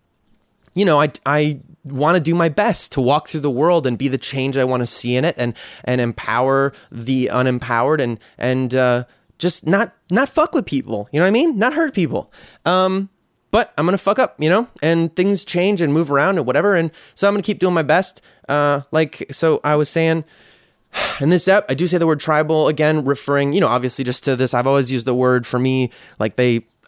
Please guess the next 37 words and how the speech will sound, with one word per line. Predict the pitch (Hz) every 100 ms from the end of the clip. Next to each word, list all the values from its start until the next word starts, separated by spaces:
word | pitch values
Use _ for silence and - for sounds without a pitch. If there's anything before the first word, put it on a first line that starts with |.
| -
uh, | 135 139
understand | 185 151 - 107 110 139
very | 110 113
kindly. | - 104 107 127
I | 113
just, | 113 -
I'm | 131
gonna | 127
try | - 117
to |
look | 117
for | -
something | - 113
else | 110 -
to | 104
say, | 147 135 - -
m-, | 113 139 -
to | 165
mean | 165 165
my | 160 151
family | - 185 165
group, | 110 104 -
you | 110
know, | 131
my | 139
gang, | 135 151 135 90 107
my, | 117 113
uh, | 113 113 113 - - - -
my, | 120 123 123 117 - _ _ -
uh, | 113
group | 135 135 156 151
I | 135
identify | 127 127 131 123 - 110
with | 110 110 -
along | 113 110 110
some | - 120 110
similar | - 120 113 113 113